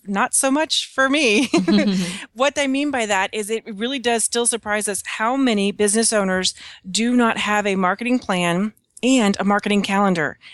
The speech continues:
Speaker 1: And like I said, when I first started, that was me. And now, oh my goodness, do I love, love, love the difference of actually having, uh, planned action steps good to go and all set. So we're gonna share some of those tips with you when we're talking about being visible. Now, w-,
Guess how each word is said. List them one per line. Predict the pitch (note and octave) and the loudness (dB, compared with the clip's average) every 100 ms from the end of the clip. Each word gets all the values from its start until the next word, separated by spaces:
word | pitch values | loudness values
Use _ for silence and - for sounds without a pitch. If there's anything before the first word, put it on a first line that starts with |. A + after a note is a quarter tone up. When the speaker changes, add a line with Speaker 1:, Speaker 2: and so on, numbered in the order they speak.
| - | -2
Speaker 1:
And | G3+ | 0
like | G#3 | 2
I | G#3 | 0
said, | - G#3 | 0 -2
when | E3+ E3+ | -2 -4
I | |
first | - G#3 | -2 -2
started, | - A3+ A#3 A3 | 0 0 0 -2
that | F#3+ C4 | -6 -4
was | C#4+ G#3+ | -2 0
me. | A3+ F3+ D3 - - - | 2 0 -4 -12 -12 -2
And | G3+ | 2
now, | G3+ G#3+ G3+ F3+ | 4 4 2 0
oh | G3 | -2
my | G3 F#3+ | -2 -2
goodness, | F#3 F3 E3+ | -2 -2 -2
do | F3+ | 0
I | E3+ | 0
love, | E3 E3+ F3+ F3+ - - - | 0 0 2 0 -2 -14 -8
love, | F3+ F3 E3+ | -2 -2 0
love | F#3 F3 E3 | 0 0 -2
the | |
difference | E3+ F3 - E3 - - - - | -6 -4 -2 -2 -2 -6 -16 -6
of | |
actually | F#3 - - F3+ | -4 -2 -2 -4
having, | E3+ - F#3+ F3+ E3 D#3 - - - _ | -6 -4 -4 -2 -4 -6 -10 -20 -20 _
uh, | F3 D#3+ D#3+ | -12 -10 -10
planned | - G3+ G3+ G3 F#3+ - | -4 0 2 0 0 -4
action | F#3 F#3 - F#3 | -6 -2 -2 -2
steps | - F3 E3 - - _ _ G#3+ | -2 -2 -2 -4 -6 _ _ -10
good | D4+ A#3+ | -6 -4
to | A3+ | -4
go | G#3+ G3+ G3 - | -2 0 -2 -4
and | G3 | -4
all | F3+ F#3 | -4 -2
set. | - E3+ - | -2 -2 -2
So | F#3+ | -4
we're | A3 | -4
gonna | B3 | -2
share | A3+ A3+ G#3+ | -2 0 -2
some | G#3+ | -2
of | G3 | -4
those | F#3+ | -6
tips | - F#3 - | -6 -8 -8
with | F3+ | -8
you | F3+ E3+ | -6 -4
when | |
we're | E3 | -2
talking | - E3+ F3+ | -2 -2 -2
about | E3+ D#3 | -4 -4
being | E3 E3+ | -4 -2
visible. | D#3+ D#3+ D3+ D3 - - - - - _ | -2 -2 -6 -8 -14 -20 -20 -20 -20 _
Now, | G#3+ E3 A2+ - | -2 0 -2 -6
w-, | G3 | -18